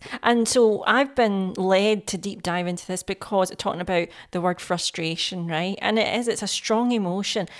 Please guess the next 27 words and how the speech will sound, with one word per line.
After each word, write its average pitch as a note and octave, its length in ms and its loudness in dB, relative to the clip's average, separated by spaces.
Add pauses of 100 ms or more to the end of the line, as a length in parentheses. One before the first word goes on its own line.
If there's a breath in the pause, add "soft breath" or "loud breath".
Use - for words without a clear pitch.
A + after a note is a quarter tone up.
(120)
but - 60 -10
it's A#3 100 0
also D4+ 280 4
a - 160 0
disempowering G#3 800 0
emotion. C#4+ 560 0 (260 loud breath)
So - 120 2
I C4 140 4
find C#4+ 300 2
myself, A#3 440 2 (120)
not E4 420 4
dramatically, A#3 1000 0 (280 loud breath)
but - 100 4
I A#3+ 40 2
can B3+ 260 0
find C4+ 200 0
myself B3+ 360 -2
stuck - 440 0
in G#3 160 -2
that G3 220 -2
kind G3 400 -2
of, F#3 260 2 (300 soft breath)
"Oh, B3 720 8 (220 loud breath)
I G#3+ 80 0
just A3 240 2
want A3 180 2
stuff - 360 0